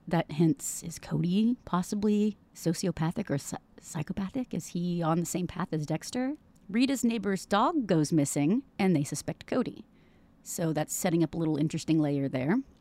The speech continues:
Season two of the show,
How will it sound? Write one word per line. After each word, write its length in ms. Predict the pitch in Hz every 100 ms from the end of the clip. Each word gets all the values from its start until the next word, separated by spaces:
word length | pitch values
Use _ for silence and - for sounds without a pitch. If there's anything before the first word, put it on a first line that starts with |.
| _ -
Season 360 | 359 349 262
two 520 | - 254 269 294 330 - _ _ _ _ -
of 180 | 226 214
the 60 |
show, 520 | 226 208 202 254 311